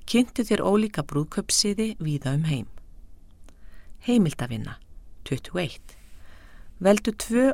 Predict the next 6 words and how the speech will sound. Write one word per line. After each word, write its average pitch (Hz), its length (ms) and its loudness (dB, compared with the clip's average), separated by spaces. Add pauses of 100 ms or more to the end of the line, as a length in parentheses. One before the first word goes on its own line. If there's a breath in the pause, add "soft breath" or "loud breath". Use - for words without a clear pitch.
ólík 214 420 4
tímabil 175 480 0
Íslandssögunnar, 170 920 -2 (180)
til 139 140 -2
dæmis 120 420 0
sautjándu 139 720 0